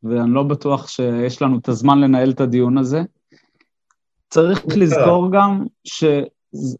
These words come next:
Speaker 1: א-, א-, אתה בסופו של דבר, אתה לא... אין לך, אתה יודע, אתה לא שוק משמעותי בכדורגל האירופאי. בוא רגע נשים את הדברים על השולחן, כאילו, מה הבנק הפוטנציאלי של שחקנים שמוכנים לבוא ולשחק פה,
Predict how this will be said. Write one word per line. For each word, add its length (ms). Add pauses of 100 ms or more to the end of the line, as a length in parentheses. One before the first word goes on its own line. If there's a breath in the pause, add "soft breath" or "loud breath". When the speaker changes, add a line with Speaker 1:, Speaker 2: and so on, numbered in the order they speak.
Speaker 1:
א-, 180
א-, 300
אתה 160
בסופו 600
של 200
דבר, 440 (400)
אתה 180
לא... 1080 (420)
אין 220
לך, 200 (360)
אתה 160
יודע, 280
אתה 160
לא 140
שוק 680
משמעותי 600
בכדורגל 600
האירופאי. 640
בוא 260
רגע 180
נשים 380
את 100
הדברים 380
על 100
השולחן, 480 (140)
כאילו, 260 (460)
מה 220
הבנק 400
הפוטנציאלי 640
של 200
שחקנים 500
שמוכנים 560
לבוא 260
ולשחק 540
פה, 160